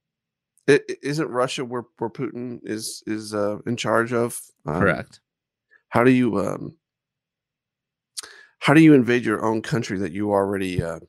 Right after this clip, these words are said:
Speaker 1: are in control of?
Speaker 2: Wait, read that headline one more time.
Speaker 1: Uh, how, how did we get to the place where,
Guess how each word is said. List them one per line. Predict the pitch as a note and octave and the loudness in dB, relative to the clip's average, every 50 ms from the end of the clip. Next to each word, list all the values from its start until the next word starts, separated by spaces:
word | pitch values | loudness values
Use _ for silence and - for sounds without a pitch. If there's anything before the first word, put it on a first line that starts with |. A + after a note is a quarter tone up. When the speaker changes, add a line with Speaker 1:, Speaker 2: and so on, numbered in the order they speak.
| _ _ _ _ | _ _ _ _
Speaker 1:
are | F#2+ G2+ F#2+ F2+ | 0 0 0 0
in | E2+ - | -4 -6
control | - D#2 - - - E2 D#2 D#2 | -10 -12 -10 -6 -4 -4 -4 -4
of? | D2 - - - _ _ _ _ _ _ _ _ _ _ _ _ _ | -6 -10 -14 -20 _ _ _ _ _ _ _ _ _ _ _ _ _
Speaker 2:
Wait, | - - A#2+ A2+ G2+ F#2+ - _ _ _ _ - | 0 4 4 6 4 4 -2 _ _ _ _ 2
read | F3 G#3 G#3+ F3 | 2 4 6 6
that | E3 B2+ | 4 4
headline | A#2 A#2 A2 G#2+ G#2 G2+ G2 | 4 2 2 0 -2 -2 -2
one | F#2+ F#2 F2+ | -4 -6 -6
more | F2 E2 D#2 | -6 -8 -10
time. | D2+ - D2 A#1 A#1 - _ _ _ _ _ _ _ - - _ _ _ _ _ - | -12 -14 -16 -16 -18 -20 _ _ _ _ _ _ _ -20 -20 _ _ _ _ _ 0
Speaker 1:
Uh, | G#2 A2 A2 G#2+ G2+ - - | 2 4 4 4 2 2 -2
how, | - - - D#3 E3 F3+ G3+ - | -8 0 2 4 4 4 4 2
how | D3+ D#3 E3+ | 2 2 4
did | F3+ G#3 G3 | 4 2 0
we | F#3 F#3+ G3+ E3+ | 0 -2 -2 2
get | C#3+ F#3 F3 - - | 2 2 2 2 0
to | - - F3+ | -4 0 0
the | F#3 F3+ | 0 0
place | - - D3 C#3 C3+ - - | 2 4 4 4 4 0 -4
where, | - C#3+ C#3+ D3 C#3+ C3+ - | 0 2 4 4 4 2 0